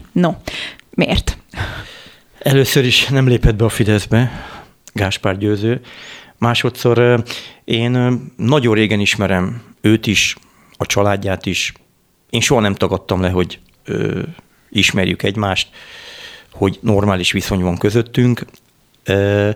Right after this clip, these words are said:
Speaker 2: és, ö, kávéztunk egyet, és hogy ebből az lett, hogy ő azt írta ki, hogy belépett a Fideszbe, hát én erre nem tudok mit mondani, tehát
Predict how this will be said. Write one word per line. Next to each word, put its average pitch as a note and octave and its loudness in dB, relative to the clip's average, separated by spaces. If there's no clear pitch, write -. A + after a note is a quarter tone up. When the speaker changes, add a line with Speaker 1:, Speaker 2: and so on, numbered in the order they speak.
Speaker 2:
és, G#2 2
ö, A2 2
kávéztunk C3+ -2
egyet, C#3+ 0
és - 0
hogy B2+ 0
ebből C3 2
az C3 0
lett, C3 2
hogy A#2+ 4
ő A#2 6
azt - 0
írta B2+ 2
ki, - -4
hogy A2 -2
belépett A2+ 0
a A2 0
Fideszbe, G#2+ 0
hát G2+ -4
én A2 0
erre A2 2
nem A2+ 0
tudok A2 -6
mit G#2+ -4
mondani, A2+ 2
tehát A2 -2